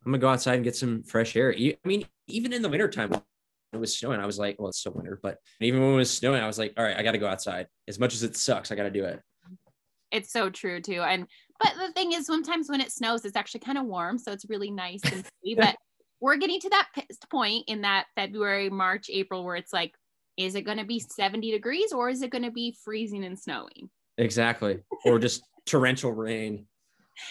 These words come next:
Speaker 2: We just don't know what we're gonna get each
Speaker 1: <laughs>
Speaker 2: spring. So, um, so if someone's listening and they're really interested getting hold of you, whether it's, um,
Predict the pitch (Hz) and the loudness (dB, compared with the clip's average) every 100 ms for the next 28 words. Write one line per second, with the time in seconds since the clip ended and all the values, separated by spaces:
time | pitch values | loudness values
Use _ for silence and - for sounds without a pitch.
0 | - 262 226 240 233 - 233 226 202 220 | -4 0 2 2 2 0 0 2 2 2
1 | 202 196 180 170 156 - 277 - 170 - | 0 -2 -2 -4 -4 -4 -6 2 2 2
2 | 139 - 143 160 156 - _ - 220 208 | -4 -2 2 0 0 -14 _ 0 4 6
3 | 196 190 190 196 _ _ _ 392 403 349 | 6 4 2 -2 _ _ _ -14 -12 -10
4 | 320 294 247 - 254 240 240 233 220 - | -10 -12 -10 4 8 10 8 6 0 2
5 | 320 - 339 415 285 247 240 226 220 202 | 2 2 0 0 0 -2 -2 -4 -4 -4
6 | 202 196 185 233 269 226 - - 190 190 | -2 -2 -2 -2 -2 -4 -6 -8 -6 -4
7 | 185 190 190 175 170 170 165 175 175 165 | -4 -4 -6 -8 -8 -8 -4 -4 -4 -4
8 | - 175 160 - - - - - 175 165 | -4 -4 -4 -10 -20 -20 -18 -4 0 0
9 | 160 165 160 | -2 -4 -8